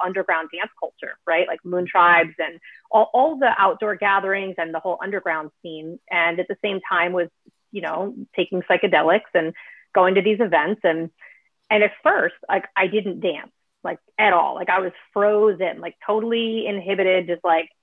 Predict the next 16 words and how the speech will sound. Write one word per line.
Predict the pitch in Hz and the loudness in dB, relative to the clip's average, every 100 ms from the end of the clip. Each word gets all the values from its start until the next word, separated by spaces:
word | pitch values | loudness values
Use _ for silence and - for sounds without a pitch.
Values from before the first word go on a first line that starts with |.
| - | -10
uh, | - - - - - 202 _ | -6 -4 -4 -4 -4 -8 _
super | 220 233 226 214 - _ _ _ - | 0 4 6 6 2 _ _ _ 2
self-conscious. | 196 196 170 175 185 180 - | 2 2 -2 0 0 0 0
And | 165 160 - - - _ _ | -2 -2 -12 -20 -20 _ _
I | - | 2
was | 220 208 - | 2 2 -4
fascinated, | 190 440 480 214 175 160 160 | -2 -2 -2 -4 -2 -4 -4
though, | 151 170 | -2 -2
by | 165 175 175 | 0 2 2
what | 175 180 | 0 -2
I | 165 | -4
witnessed, | 190 202 - 196 165 - | -4 -6 -4 -8 -10 -8
because | 175 - 180 175 | -10 -4 -4 -2
I | 170 - | -4 0
saw | 202 | 0
this, | 208 180 | 0 -4